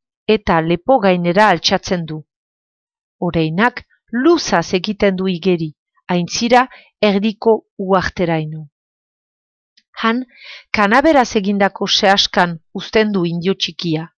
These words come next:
Kami, etzaleku idor-idor horretan lokartzen da. Iratzartzean, gose da. Inguruan begiratzen du,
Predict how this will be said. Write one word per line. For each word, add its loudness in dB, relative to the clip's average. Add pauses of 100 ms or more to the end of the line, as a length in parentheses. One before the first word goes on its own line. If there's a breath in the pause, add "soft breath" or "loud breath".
(640)
Kami, -2 (580 loud breath)
etzaleku 0 (120)
idor-idor 0
horretan 0 (220 soft breath)
lokartzen -2
da. -12 (1080)
Iratzartzean, 0 (360)
gose 0
da. -8 (880)
Inguruan 0
begiratzen -4
du, -2